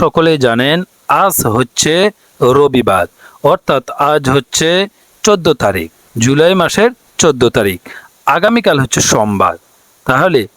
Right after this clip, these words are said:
আপনারা মুহররমের রোজা রাখবেন মঙ্গলবার থেকে, অর্থাৎ মঙ্গলবার অথবা বুধবার, দুই দিন।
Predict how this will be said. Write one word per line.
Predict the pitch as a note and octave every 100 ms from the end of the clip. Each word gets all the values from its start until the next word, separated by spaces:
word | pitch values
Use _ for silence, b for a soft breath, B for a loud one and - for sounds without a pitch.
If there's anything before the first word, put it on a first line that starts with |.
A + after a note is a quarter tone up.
| b b -
আপনারা | D#3 G#3 G3+ F3+
মুহররমের | D3 C#3 D#3 F3+ F3+ F#3+ G3+ - -
রোজা | C3+ B2+ C#3+ D3
রাখবেন | C#3+ D3 F#3 G3 - C#3
মঙ্গলবার | B2+ C3+ B2 A#2+ A2+ A2
থেকে, | - A2+ F#2 E2+ B B B
অর্থাৎ | D#3 F3+ - E3+
মঙ্গলবার | D3+ B2+ D#3 D#3 D#3+ D#3+ G#3
অথবা | F#3+ - D#3+ F3 -
বুধবার, | A#2+ C#3 A2+ G#2 G2+ - _ _
দুই | B2 F#3 F#3+
দিন। | B2 F2+